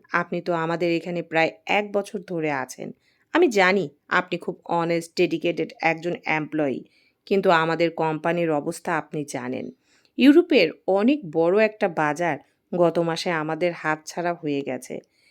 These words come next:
এমতো অবস্থায় কোম্পানি টিকিয়ে রাখায় আমাদের জন্য কষ্টকর, তাই বাধ্য হয়ে কিছু কর্মী ছাঁটাই করতে হচ্ছে আমাদের। Sorry to say, মিস্টার হাসান, আপনাকে আগামী মাস থেকে আমরা রাখতে পারছি না।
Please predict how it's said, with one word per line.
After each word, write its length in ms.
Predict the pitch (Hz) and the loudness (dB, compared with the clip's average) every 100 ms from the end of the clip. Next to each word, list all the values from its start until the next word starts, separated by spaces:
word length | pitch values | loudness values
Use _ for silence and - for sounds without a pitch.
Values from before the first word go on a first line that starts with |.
| _ - | _ -2
এমতো 380 | - 339 359 349 | 4 4 6 8
অবস্থায় 560 | 220 185 226 - 226 165 | 8 6 0 0 0 2
কোম্পানি 500 | 170 165 180 185 180 | 0 0 0 -2 -4
টিকিয়ে 440 | 190 175 190 190 | -6 -6 0 2
রাখায় 400 | 190 185 190 156 _ _ _ | 2 -2 -6 -8 _ _ _
আমাদের 400 | - 277 302 339 | 2 4 6 2
জন্য 320 | 339 339 330 - | 2 0 -2 0
কষ্টকর, 600 | 160 156 - 165 120 - - | 0 0 -6 -6 -6 -6 0
তাই 180 | 160 165 | 2 4
বাধ্য 380 | 160 156 156 | 2 2 -2
হয়ে 240 | 170 190 160 | -4 -2 -2
কিছু 280 | 160 156 190 | -6 -12 -10
কর্মী 500 | - 156 156 170 151 _ _ - | -2 -2 0 -6 -8 _ _ -16
ছাঁটাই 380 | - 254 302 320 | -4 0 2 2
করতে 380 | 202 165 - 180 | 0 -2 -4 -4
হচ্ছে 360 | 165 156 - 190 - | -4 -8 -8 -12 -4
আমাদের। 440 | 160 156 147 147 - _ _ _ _ - | -2 -2 -2 -6 -12 _ _ _ _ 0
Sorry 320 | 208 180 180 190 | 6 6 4 -4
to 40 | |
say, 200 | - 180 | -2 -2
মিস্টার 400 | 165 156 - 170 | -2 -4 -2 -2
হাসান, 520 | 165 156 - - 143 - _ _ | -2 -4 -2 -2 -2 -6 _ _
আপনাকে 440 | - 220 277 277 294 - | 0 2 2 2 0 2
আগামী 380 | 175 170 190 208 | 2 2 2 2
মাস 300 | 202 196 - | 0 -2 -8
থেকে 260 | 202 185 | -6 -2
আমরা 320 | 156 151 165 | -2 -2 0
রাখতে 360 | 156 147 - 175 | 0 -2 -4 -10
পারছি 580 | - 147 110 - - 143 | -4 -2 -2 -4 -10 -10
না। 200 | - | -10